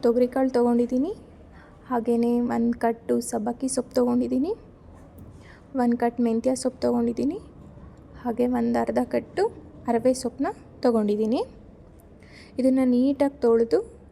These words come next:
ಸಣ್ಣದಾಗಿ ಕಟ್ ಮಾಡಿ ಇಟ್ಕೊಂಡಿದ್ದೀನಿ. ಬನ್ನಿ, ಇವಾಗ ತೊಗರಿಕಾಳು ಮೊಸೊಪ್ಪನ್ನ ಹೇಗೆ ಮಾಡೋದು ಅಂತ ನೋಡ್ಕೊಂಡು ಬರೋಣ. ಒಂದು ಕುಕ್ಕರ್ಗೆ ಒಂದು ಕಪ್ ತೊಗರಿಕಾಳನ್ನ ಆ್ಯಡ್ ಮಾಡ್ಕೊತಾ ಇದ್ದೀನಿ.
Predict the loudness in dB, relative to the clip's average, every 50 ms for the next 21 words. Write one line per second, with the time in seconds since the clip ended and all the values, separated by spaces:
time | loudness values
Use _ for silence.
0 | -14 -8 -4 -2 0 0 0 0 0 -2 -2 -4 -6 -8 -12 -10 -4 -4 -4 -2
1 | -2 -2 0 2 2 0 0 0 -2 -2 -2 -2 -2 -4 -4 -6 -6 -8 -10 -16
2 | -20 -20 -20 -20 -20 -20 -20 -20 -20 -20 -20 -20 -20 -20 -20 -20 -20 -20 -20 -20
3 | -20 -20 -20 -20 -20 -20 -20 -20 -20 -20 -20 -20 -20 -20 -20 -20 -20 -20 -20 -20
4 | -20 -20 -20 -20 -12 -4 0 2 4 4 4 4 4 4 2 2 2 0 2 2
5 | 4 4 6 4 4 2 2 0 0 2 2 2 2 0 0 -4 -6 -4 -4 -4
6 | -4 -6 -4 -2 0 0 2 2 0 0 2 0 0 0 0 -2 -2 -2 -4 -6
7 | -8 -12 -14 -8 -4 -2 -2 -2 -2 -2 -2 -2 0 -2 -2 -2 -2 -2 -2 -4
8 | -6 -8 -16 -20 -20 -20 -20 -20 -20 -20 -20 -20 -20 -14 -6 -2 0 0 0 0
9 | 0 -2 -4 -6 -4 -2 0 0 0 0 0 0 -2 -2 -2 -4 -8 -16 -18 -12
10 | -8 -6 -4 -4 -4 -4 -4 -6 -6 -6 -8 -16 -20 -20 -20 -18 -8 -4 -2 -2
11 | -2 -2 -4 -4 -6 -4 -4 -4 -4 -4 -4 -4 -4 -4 -2 -4 -4 -4 -4 -4
12 | -4 -4 -2 -2 -2 -2 0 0 0 0